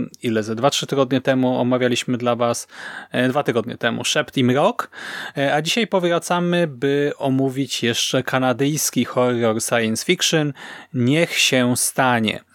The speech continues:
W oryginale Come True z dwa tysiące dwudziestego roku.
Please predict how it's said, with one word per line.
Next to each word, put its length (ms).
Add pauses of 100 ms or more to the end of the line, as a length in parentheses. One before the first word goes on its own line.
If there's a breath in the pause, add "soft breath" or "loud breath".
(260 loud breath)
W 140
oryginale 540 (100)
Come 280
True 540
z 160
dwa 200
tysiące 460
dwudziestego 580
roku. 300